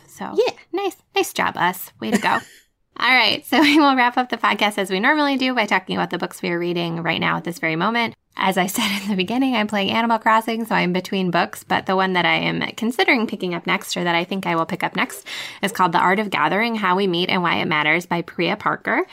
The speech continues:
Speaker 1: Uh, and this is a book about how we get together and how we spend time together and how to make those experiences more meaningful and memorable. And so she is a facilitator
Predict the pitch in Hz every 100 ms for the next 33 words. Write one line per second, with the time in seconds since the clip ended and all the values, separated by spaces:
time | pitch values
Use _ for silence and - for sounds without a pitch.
0 | - - - - 214 226 220 247 359 -
1 | - 208 208 214 196 190 190 180 - _
2 | - - - 214 214 214 202 196 190 185
3 | 180 175 - - - 196 196 190 165 165
4 | - - - 185 185 175 175 170 170 165
5 | 160 156 _ - 202 196 196 180 180 175
6 | 165 165 165 180 180 175 165 165 165 160
7 | 165 165 170 160 156 160 156 156 156 156
8 | 156 156 160 160 - - - 180 156 156
9 | 156 - - - 196 - 185 180 175 170
10 | - 202 190 175 165 165 175 - 180 180
11 | 175 165 165 156 151